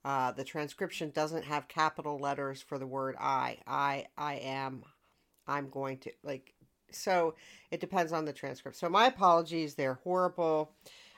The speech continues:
I am now aware of it, and we'll get to work on <laughs> some fix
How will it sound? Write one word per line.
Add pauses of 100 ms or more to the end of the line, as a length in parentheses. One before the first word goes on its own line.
(100)
I
am
now
aware
of
it,
and
we'll
get
to
work (100)
on (300)
<laughs>
some
fix